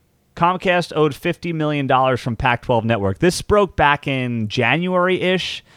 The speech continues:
is when this came down. And, uh, the Big twelve, or the Pac-twelve was making all these payments they didn't have to make. They overpaid,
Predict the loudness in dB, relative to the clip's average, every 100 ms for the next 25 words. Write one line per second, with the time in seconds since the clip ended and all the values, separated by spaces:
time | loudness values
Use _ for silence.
0 | _ -4 -2 0 0 -2 -4 -4 0 2
1 | 2 2 0 -4 -10 _ _ -2 0 2
2 | 0 0 -4 -8 -6 -4 -2 -4 -4 -2
3 | -2 -2 0 2 2 -2 -2 0 2 4
4 | 2 2 0 0 -4 -4 -4 -2 -2 -2
5 | -4 -4 -4 -4 -6 -6 -8 -6 -6 -6
6 | -4 0 2 2 -2 -12 _ -2 0 2
7 | -2 -2 0 2 0